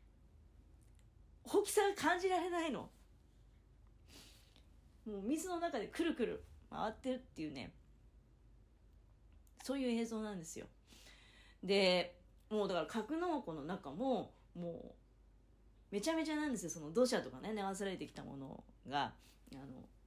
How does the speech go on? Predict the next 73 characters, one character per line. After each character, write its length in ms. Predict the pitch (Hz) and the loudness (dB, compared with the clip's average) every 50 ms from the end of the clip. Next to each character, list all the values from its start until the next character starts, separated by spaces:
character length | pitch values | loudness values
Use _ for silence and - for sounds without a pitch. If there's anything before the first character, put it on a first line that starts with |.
| - - | -20 -20
そ 140 | - - 175 | -10 -2 -2
こ 60 | 175 | -2
で 60 | 165 | 0
留 200 | - 202 208 214 | 0 -2 -2 0
ま 100 | 220 233 | 0 -2
っ 80 | 233 - | -2 -2
ち 80 | - 175 | -2 -4
ゃ 40 | |
う 40 | 143 | -4
わ 40 | 131 | -4
け 100 | - 143 | -6 -8
じ 60 | 113 | -10
ゃ 40 | 131 | -10
な 80 | - - | -12 -14
い。 80 | - - - | -14 -14 -4
で、 320 | 196 202 208 196 - - - - | 2 2 2 2 2 -2 -10 -20
飛 120 | - - - | -20 -8 0
行 180 | 226 220 196 | 2 2 2
機 100 | 185 - | 2 -2
も 200 | 156 214 285 302 | 0 0 0 0
み 140 | 240 185 170 | 0 -2 -4
ん 60 | 156 | -4
な 180 | 127 110 117 - - - - | -4 -6 -8 -10 -14 -16 -14
め 80 | 147 131 | -12 -10
ち 80 | - | -8
ゃ 40 | 143 | -8
く 60 | 143 | -8
ち 80 | 143 139 | -8 -10
ゃ 20 | |
に 160 | 131 - - | -10 -8 -8
な 80 | 147 151 | -8 -8
っ 40 | 147 | -8
ち 140 | - - - | -8 -10 -12
ゃ 40 | |
う 40 | - | -10
し、 280 | - - - 294 254 170 | -10 -4 -2 0 0 0
め 120 | 156 165 | 0 0
ち 80 | 165 277 | 0 0
ゃ 60 | 294 | 0
く 60 | 285 | 0
ち 80 | - 339 | 0 -2
ゃ 20 | |
っ 40 | 247 | 0
て 60 | - | 0
い 40 | 226 | -2
う 20 | |
か、 80 | 175 147 | -2 -2
そ 100 | - 165 | -4 -8
の 60 | 156 | -6
く 120 | - - 269 | -2 0 0
る 100 | 226 190 | 0 0
く 100 | - 151 | -2 -4
る 60 | 143 | -4
回 140 | 156 170 165 | -2 -2 -2
っ 20 | 156 | -2
ち 80 | - | -2
ゃ 40 | 170 | -4
っ 20 | - | -4
て、 360 | - - - 196 156 135 - - | -4 0 2 2 2 2 0 -4
も 280 | 185 170 143 - - - - - - - - | -6 -6 -6 -6 -10 -16 -20 -20 -20 -10 -4
う 40 | 175 | -2
水 200 | 185 185 185 202 | -2 0 0 0
の 100 | 196 185 | 0 -2
力 340 | - - - 190 175 175 | -2 -2 0 0 0 0
で。 200 | 160 123 - - - - - - - - - - - - | 0 -2 -6 -8 -12 -18 -20 -20 -20 -20 -20 -20 -14 -12
で、 340 | 151 139 151 131 - - - - - - - - - - - | -6 -4 -2 -4 -4 -6 -10 -18 -20 -20 -20 -20 -20 -14 -2
な 120 | - 214 202 | 0 0 0
ん 20 | |
か 60 | 196 | 0
そ 100 | - 165 | -2 -4
の、 200 | 147 127 117 113 - - - - - - - - - - - - - - - - - - - - - - - - - - | -6 -8 -8 -10 -14 -20 -20 -20 -20 -20 -20 -20 -20 -20 -20 -20 -20 -20 -20 -20 -20 -20 -20 -20 -20 -20 -20 -20 -14 -6
滑 140 | - 240 220 | -4 -2 -2
走 180 | - - - | -2 0 2